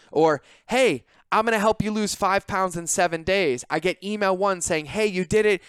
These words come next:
Here's what you need to do." And then tomorrow you're like, "Hey, I lied. That's not really gonna help you that much, but if you pay me money,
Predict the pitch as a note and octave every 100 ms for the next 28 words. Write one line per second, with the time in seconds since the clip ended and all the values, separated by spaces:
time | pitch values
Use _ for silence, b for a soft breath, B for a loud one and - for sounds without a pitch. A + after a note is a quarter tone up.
0 | B - A3 G3+ G3+ E3 F#3 F3 D#3 A3+
1 | G3 - E3+ E3 E3 F3+ G3+ A3+ F#3 E3
2 | E3+ E3+ A3 A3 E3 E3+ G3 F3+ C3 C3
3 | B2+ B B B - G#3 - A3 F#3 G3
4 | F#3 E3+ D3+ F3+ G3 E3+ D#3 C3+ C3+ C#3+
5 | - D3 E3 D#3 - G#3 G3+ D#3+ E3 G3
6 | C#3 A#2